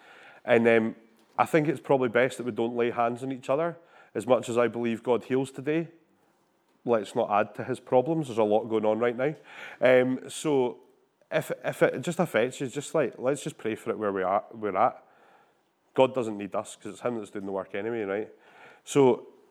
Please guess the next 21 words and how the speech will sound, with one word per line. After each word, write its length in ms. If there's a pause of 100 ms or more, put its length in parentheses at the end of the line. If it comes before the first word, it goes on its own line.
(100)
I'm 120
just 160
gonna 180
ask 160
the 80
Holy 200
Spirit 320
to 80
come, 320 (180)
and, 180
uh, 220 (640)
we'll 100
just 160
see 180
what 180
happens, 360
all 120
right? 180 (3000)
And 80
so, 300
uh, 320